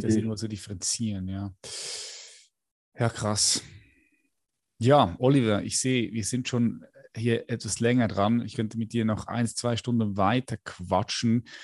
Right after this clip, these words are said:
Speaker 2: Hm, was mich interessiert ist, äh, so letzte Frage, einfach auch für die Zuhörer und Zuhörerinnen, wo, wo können die dann mehr von dir erfahren? Wenn sie jetzt sagen, hey, finde ich spannend, vielleicht hört ja auch jemand zu, der, der sonst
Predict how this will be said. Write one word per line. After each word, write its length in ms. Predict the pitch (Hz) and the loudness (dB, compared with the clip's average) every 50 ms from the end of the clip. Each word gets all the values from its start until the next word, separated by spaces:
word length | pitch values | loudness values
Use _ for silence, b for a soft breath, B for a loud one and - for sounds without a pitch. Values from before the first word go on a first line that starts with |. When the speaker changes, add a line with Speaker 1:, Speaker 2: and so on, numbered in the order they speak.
| B B B B B B B B _ _ - | B B B B B B B B _ _ -8
Speaker 2:
Hm, 240 | - 107 113 117 - - - | -4 -2 -2 -2 -2 -4 -4
was 160 | 120 110 - | -4 -2 0
mich 160 | 131 131 123 | 2 2 2
interessiert 460 | 135 123 - 107 104 - 120 120 113 | 2 0 -2 -2 -4 -2 -2 -2 -2
ist, 400 | - - 120 120 113 104 - - | -2 -2 0 0 0 0 -2 -4
äh, 220 | - - 69 62 - - | -6 -8 -14 -14 -14 -10
so 140 | 104 110 | -6 -4
letzte 320 | 104 110 113 - - - 104 | -4 -4 -4 -4 -4 -6 -6
Frage, 600 | - 98 101 95 98 113 110 117 110 107 107 - - _ _ _ _ _ _ _ _ _ - - - | -4 0 2 2 4 4 4 2 2 2 0 -2 -6 _ _ _ _ _ _ _ _ _ -20 -14 -8
einfach 240 | - 107 104 98 101 | -4 -2 -2 0 -2
auch 120 | 104 95 - | -2 -4 -2
für 100 | 107 98 | 0 0
die 120 | 95 92 | 0 0
Zuhörer 440 | 95 - 123 120 117 117 113 101 101 | -2 0 2 2 4 4 4 2 2
und 100 | 95 92 | 0 -2
Zuhörerinnen, 760 | - - 127 117 113 113 104 104 101 107 107 104 101 98 90 | -2 0 2 2 4 2 2 2 0 0 0 0 0 -2 -4
wo, 200 | - 107 113 - | -4 -6 -6 -4
wo 120 | - 117 113 | -4 -6 -4
können 440 | - - 127 120 117 113 110 107 - | 0 2 2 4 4 4 2 0 0
die 120 | - 120 | -2 -2
dann 180 | 110 110 104 101 - | 0 0 -2 -2 -2
mehr 320 | 117 101 101 104 107 110 | -2 -2 0 2 2 0
von 180 | 92 98 92 85 | 0 -2 -2 -4
dir 160 | 85 87 85 | -4 -6 -8
erfahren? 640 | 82 82 - - 82 80 80 80 82 85 85 85 - - - 90 - | -10 -10 -8 -6 -6 -6 -6 -6 -8 -8 -10 -10 -12 -14 -20 -16 -10
Wenn 120 | - 95 92 | -8 -8 -6
sie 60 | 98 | -6
jetzt 80 | 95 - | -6 -6
sagen, 280 | 98 90 92 95 95 | -4 -4 -4 -4 -4
hey, 340 | 95 101 98 98 98 - - _ - _ _ _ - - - | -2 -2 -2 -2 -4 -6 -8 _ -20 _ _ _ -20 -20 -20
finde 260 | - - - 101 101 | -18 -12 -10 -10 -8
ich 60 | 95 | -10
spannend, 560 | - - - 98 101 104 104 107 104 - - B B B B B B B B B B | -6 -2 0 2 2 2 2 0 0 -4 -8 B B B B B B B B B B
vielleicht 440 | B - - 101 104 101 - - 101 | B -2 -2 0 0 -2 -6 -8 -6
hört 200 | 101 104 101 - | -4 -4 -2 -2
ja 140 | 104 98 98 | -2 -2 -2
auch 60 | 95 | -2
jemand 360 | 95 104 104 101 101 95 92 | -2 -2 -2 -2 -2 -4 -6
zu, 320 | - 107 104 101 98 101 - | -6 -4 -4 -4 -4 -6 -8
der, 320 | - - 104 95 95 92 95 | -8 -4 -2 -2 -2 -2 -2
der 220 | - 101 98 95 | -4 -4 -4 -2
sonst 560 | 95 110 107 113 113 - - - - - _ | -2 0 0 0 0 -2 -4 -6 -8 -10 _